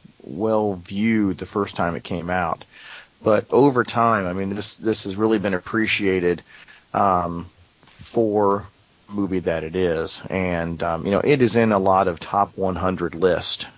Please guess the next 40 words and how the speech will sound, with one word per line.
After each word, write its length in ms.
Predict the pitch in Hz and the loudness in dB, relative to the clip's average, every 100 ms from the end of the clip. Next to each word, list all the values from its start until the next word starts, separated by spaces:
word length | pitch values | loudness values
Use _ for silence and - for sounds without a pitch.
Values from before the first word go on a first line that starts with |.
| 104 | -4
um, 580 | 92 85 82 80 78 80 _ _ | -2 0 -2 -4 -10 -18 _ _
uh, 160 | 98 69 - - | -4 -4 -4 0
of, 320 | 69 98 98 | 2 2 2
of 180 | 98 98 | 2 2
movies. 560 | 92 92 85 76 - - - - - - | 0 -4 -4 -6 -12 -12 -14 -20 -20 -12
So, 520 | - - 139 131 131 - | -4 2 4 4 2 -4
um, 380 | - 110 101 95 | -6 -4 -4 -6
and, 200 | 113 117 | -6 -6
and, 300 | - 123 123 | -6 -6 -6
and 180 | 123 123 | -4 -2
not 260 | 127 113 | 0 0
too 200 | 107 127 | -4 -8
far 280 | 113 110 92 - _ _ - | -4 -2 -2 -6 _ _ -16
near 120 | 87 | -10
one 120 | 82 | -8
hundred. 380 | 85 90 80 78 - - | -6 -6 -6 -12 -14 -10
Um, 300 | 85 85 87 - | -8 -8 -10 -8
you 100 | 107 | -2
know, 120 | 73 | 0
a 20 | |
lot 180 | 110 127 | 2 2
of 60 | |
people, 180 | 123 127 | 2 2
I 40 | 117 | 2
think, 120 | 117 | 2
have 80 | 92 | -2
appreciated 640 | - 113 120 - 101 95 | -2 -2 -2 -2 -2 -2
it 80 | 95 | 0
over 180 | 92 | 0
time, 500 | 92 107 104 104 98 - - - _ - - | 0 0 2 2 0 -6 -16 -20 _ -20 -8
maybe, 240 | 104 101 | -2 0
or 140 | 90 | 0
grown 320 | 87 90 104 110 | 0 2 2 2
to 80 | |
appreciate 600 | 90 - 87 82 85 87 | 0 -2 -8 -8 -6 -4
it. 140 | 90 - _ - - - - _ _ _ | -4 -6 _ -20 -20 -20 -20 _ _ _
And 180 | 123 113 | 0 2
as 160 | 113 101 | 2 0
Mark 280 | 98 98 | 0 0
said, 380 | - 113 107 87 | 0 2 2 2